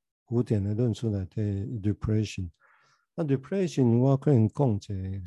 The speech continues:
下，互大家了解一下，因为这里古典的分析来讲是足重要的一个心理防卫机制。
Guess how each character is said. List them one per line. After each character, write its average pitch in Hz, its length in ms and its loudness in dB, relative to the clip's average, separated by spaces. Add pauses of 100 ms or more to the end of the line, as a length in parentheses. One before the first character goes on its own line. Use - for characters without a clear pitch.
下， 113 200 -4
互 110 200 -2
大 107 120 0
家 107 60 0
了 117 180 -2
解 117 160 -2
一 101 40 -4
下， 107 60 -6
因 127 80 -2
为 120 80 2
这 147 160 2
里 120 180 2
古 123 260 0
典 113 220 0
的 107 160 -4
分 117 160 -6
析 113 140 -4
来 101 180 -2
讲 113 140 -4
是 104 120 -10
足 131 240 -4
重 101 220 0
要 95 220 -2
的 95 140 -8
一 101 260 -2
个 - 40 -14 (280)
心 135 300 4
理 107 140 4
防 98 280 0
卫 113 160 4
机 110 260 -6
制。 95 260 -4